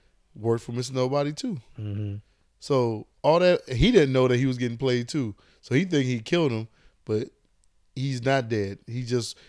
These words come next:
Speaker 1: 'cause he was protecting the little girl and her family because her fa-, her parents got killed. They had some kind of world-killing bomb.
Speaker 2: So he just fell into the darkness, and we assumed he died.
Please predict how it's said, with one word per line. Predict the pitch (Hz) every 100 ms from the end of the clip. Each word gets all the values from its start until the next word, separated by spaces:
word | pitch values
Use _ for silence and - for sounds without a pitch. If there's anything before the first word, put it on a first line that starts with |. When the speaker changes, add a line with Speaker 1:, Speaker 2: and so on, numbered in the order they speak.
| _
Speaker 1:
'cause | - 123
he |
was | 117
protecting | - 123 135 117 120
the | 113
little | 113 110
girl | 110 117 98 - _ _ -
and | 107
her | 101
family | 135 135 107 104
because | 107 117 104 104
her |
fa-, | - 131
her | 113 104
parents | 131 127 113
got | 104 107
killed. | 131 120 107
They | 110 113
had | 107
some | 110 107 - - - -
kind | 123 113
of | 101 101 - - - - - -
world-killing | 123 120 117 - 117 104
bomb. | 113 110 95 98 - - _
Speaker 2:
So | 113 110
he | 127
just | 120 - -
fell | 131 131
into | 117 123
the | 104
darkness, | 110 117 104 104 -
and | 104 104
we | 107
assumed | 101 - 120 101
he | 104
died. | 98 85